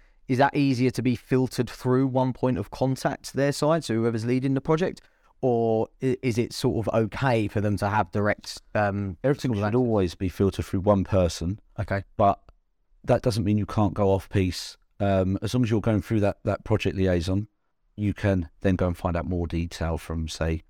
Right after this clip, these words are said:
Speaker 2: someone who's checking data or the I T technician. But everything has to be funneled through that one person.
Speaker 1: Okay, great. So it doesn't necessarily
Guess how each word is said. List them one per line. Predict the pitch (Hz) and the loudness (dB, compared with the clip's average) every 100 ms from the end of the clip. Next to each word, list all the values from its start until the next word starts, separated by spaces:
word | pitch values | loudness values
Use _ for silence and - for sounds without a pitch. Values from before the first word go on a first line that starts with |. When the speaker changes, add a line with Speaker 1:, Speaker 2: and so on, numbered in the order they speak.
| - | -18
Speaker 2:
someone | - - 85 | -8 -2 0
who's | 85 80 | 0 -2
checking | - - 85 | -4 -4 -2
data | 80 78 - 69 64 | 0 0 0 -4 -4
or | 82 78 | -2 0
the | 85 | 2
I | 82 78 | 0 0
T | - 82 | -2 -4
technician. | - - - - - - | -4 -10 -8 -8 -8 -2
But | - | 0
everything | 104 92 90 | 0 0 -2
has | 82 87 | -2 -4
to | - | -4
be | 82 | -4
funneled | 87 82 | -2 -4
through | - 80 | -2 -2
that | 76 | -2
one | 78 78 | -4 -6
person. | 78 - - _ - - | -8 -10 -18 _ -14 -12
Speaker 1:
Okay, | - 87 | -8 -2
great. | 113 92 | 0 0
So | 127 | 2
it | |
doesn't | 135 127 | 2 2
necessarily | 131 - 110 127 113 110 104 | -2 -4 -2 0 0 0 -4